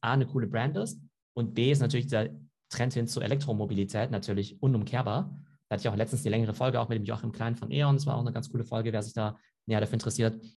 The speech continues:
Folge zweihundertneunundsechzig des Podcasts. Aber Tesla macht aus meiner Sicht einfach schon mal die besten Elektroautos. Elektroautos sind die Zukunft. Das heißt, es ist eigentlich gar nicht relevant zu sagen, welchen Marktanteil hat Tesla heute.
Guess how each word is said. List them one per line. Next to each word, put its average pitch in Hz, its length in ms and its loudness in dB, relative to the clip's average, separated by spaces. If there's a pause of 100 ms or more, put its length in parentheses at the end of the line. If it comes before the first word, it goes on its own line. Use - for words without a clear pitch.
Folge 110 260 0
zweihundertneunundsechzig 107 680 2
des 123 140 -2
Podcasts. 117 560 -2 (480)
Aber 107 280 0 (420)
Tesla 135 540 0 (280)
macht 113 200 -2
aus 107 120 -4
meiner 120 200 2
Sicht 143 160 0
einfach - 180 -2
schon 117 140 -4
mal 110 240 -2 (180)
die - 60 -8
besten 120 220 0
Elektroautos. 147 760 -2 (100)
Elektroautos 113 460 -2
sind 110 100 2
die 101 80 2
Zukunft. 196 400 2
Das 123 100 -2
heißt, 117 140 0
es 113 60 -4
ist - 20 -2
eigentlich 110 160 0
gar 110 120 0
nicht 110 120 -4
relevant 110 360 2
zu 143 80 -4
sagen, 107 280 0
welchen 107 220 -2
Marktanteil 104 400 -2
hat 98 100 -4
Tesla 101 280 -4
heute. 139 380 0